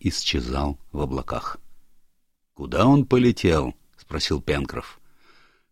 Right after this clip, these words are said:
«К Новой Зеландии», ответил Герберт.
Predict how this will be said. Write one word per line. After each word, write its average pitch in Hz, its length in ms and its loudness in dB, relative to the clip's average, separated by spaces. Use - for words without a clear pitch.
«К - 80 -8
Новой 180 320 8
Зеландии», 101 840 6
ответил 85 640 -2
Герберт. 65 640 -4